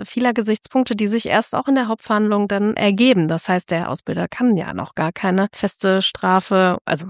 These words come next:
sowieso nicht, ne? Es ist ja, niemand wird hier vorverurteilt. Aber deswegen macht es auch total Sinn, dass ich nur eine Art Korridor mitbekomme. Und meine Aufgabe in der Sitzungsvertretung ist dann ja wirklich, den Sachverhalt so zu bewerten, wie er sich mir darstellt, auch was die Strafzumessung angeht.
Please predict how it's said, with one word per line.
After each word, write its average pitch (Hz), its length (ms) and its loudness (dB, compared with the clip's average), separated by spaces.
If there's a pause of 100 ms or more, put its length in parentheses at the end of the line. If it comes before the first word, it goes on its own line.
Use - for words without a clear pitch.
(160)
sowieso 165 440 2
nicht, 143 240 -2
ne? 180 200 2
Es - 140 -8
ist - 260 -20
ja, 170 160 -14
niemand 226 440 4
wird 208 160 -4
hier 185 100 -2
vorverurteilt. 202 760 -2 (440)
Aber 190 240 2
deswegen 202 400 0
macht 202 220 0
es - 100 -4
auch - 80 -2
total 175 360 -4
Sinn, 190 180 2
dass 180 160 -2
ich 170 80 -6
nur 180 180 -2
eine 175 240 -2
Art - 200 -4
Korridor 233 480 0
mitbekomme. 240 600 0
Und - 200 -2
meine 220 360 2
Aufgabe 226 540 0 (340)
in 208 120 2
der 196 100 4
Sitzungsvertretung 196 1040 -2
ist - 180 -4
dann 180 120 2
ja 175 120 0
wirklich, 185 320 -2
den 185 160 0
Sachverhalt 180 420 -2
so 214 140 2 (140)
zu 214 160 -2
bewerten, 180 480 2
wie 165 60 2
er 170 100 0
sich 180 260 -6
mir 175 160 2
darstellt, 208 640 0
auch 190 300 2
was - 160 0
die - 100 -6
Strafzumessung - 800 -4
angeht. - 360 -8